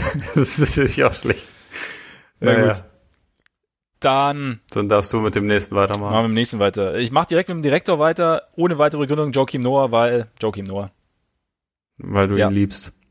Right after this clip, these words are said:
Speaker 1: Gut, da hab ich seinen, seinen guten alten Freund LeBron.
Speaker 2: <laughs>
Speaker 1: Er ist ein, einerseits ein sehr guter Repräsentant,
Speaker 2: Ja.
Speaker 1: also den man eigentlich f-, für alles da engagieren kann. Und gleichzeitig ist er auch jemand, der absolut seine eigenen Inter-, Interessen vertritt. Von
Speaker 2: Das
Speaker 1: daher,
Speaker 2: stimmt.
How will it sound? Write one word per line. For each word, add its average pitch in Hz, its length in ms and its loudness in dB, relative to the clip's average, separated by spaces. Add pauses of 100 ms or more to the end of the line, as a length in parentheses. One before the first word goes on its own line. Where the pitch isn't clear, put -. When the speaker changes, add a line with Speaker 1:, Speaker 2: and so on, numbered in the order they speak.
(460)
Speaker 1:
Gut, 131 160 2
da 110 80 4
hab 110 100 4
ich 110 60 -6
seinen, 110 340 -6
seinen 113 240 2
guten 127 260 0
alten 117 260 2
Freund 117 280 0
LeBron. 107 400 2
Speaker 2:
<laughs> - 60 -12 (2500)
Speaker 1:
Er 113 100 2
ist 107 100 -2
ein, 120 260 0
einerseits 131 480 0
ein 113 80 -4
sehr 117 200 2
guter 120 280 -4
Repräsentant, 113 680 0
Speaker 2:
Ja. - 40 -20 (100)
Speaker 1:
also 98 180 -4
den 101 140 -2
man 98 180 -2
eigentlich 101 280 -6
f-, - 240 -20
für 107 260 -2
alles 107 280 0
da 107 280 2
engagieren 110 380 -2
kann. 113 160 0
Und 113 80 -4
gleichzeitig 139 380 0
ist 127 100 0
er 127 60 2
auch 120 80 4
jemand, 117 320 0
der 110 200 4
absolut 113 360 -2
seine 107 180 0
eigenen 110 300 0
Inter-, - 280 -10
Interessen 113 680 -6
vertritt. - 380 -14
Von - 60 -20 (280)
Speaker 2:
Das 113 140 -6
Speaker 1:
daher, 135 200 -4
Speaker 2:
stimmt. - 120 -20